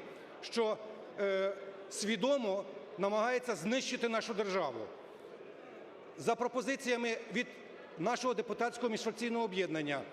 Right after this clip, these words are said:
в бюджетний комітет пішла цифра п'ять і п'ять мільярда гривень. Насправді, наша вугільна галузь може бути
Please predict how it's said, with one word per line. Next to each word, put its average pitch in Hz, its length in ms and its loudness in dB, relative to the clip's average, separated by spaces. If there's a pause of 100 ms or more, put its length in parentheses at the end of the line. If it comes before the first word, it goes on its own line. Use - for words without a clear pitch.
(340)
в 147 80 -6
бюджетний 220 400 2
комітет 220 420 2 (580)
пішла 240 280 2
цифра 196 400 2
п'ять 240 320 2
і 220 80 0
п'ять 233 280 2
мільярда 208 420 4
гривень. 165 420 2 (340)
Насправді, 190 680 2 (440)
наша 214 260 2
вугільна 226 360 2
галузь 226 320 2
може 185 280 2
бути 202 360 0